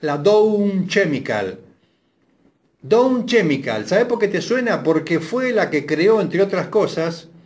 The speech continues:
el famoso herbicida dos cuatro cinco T, que se le tiraba a los vietnamitas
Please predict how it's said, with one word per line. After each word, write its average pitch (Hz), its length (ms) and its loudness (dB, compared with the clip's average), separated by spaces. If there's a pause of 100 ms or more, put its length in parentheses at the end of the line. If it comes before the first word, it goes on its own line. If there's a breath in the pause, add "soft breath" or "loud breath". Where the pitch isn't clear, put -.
(400 soft breath)
el 160 120 0
famoso 202 800 0
herbicida 165 720 0
dos 196 240 0
cuatro 196 340 0
cinco 185 440 -2
T, 104 320 -4 (440 loud breath)
que 160 120 -2
se 160 140 -2
le 160 100 -2
tiraba 196 380 2
a - 20 4
los 160 140 0
vietnamitas 139 880 -2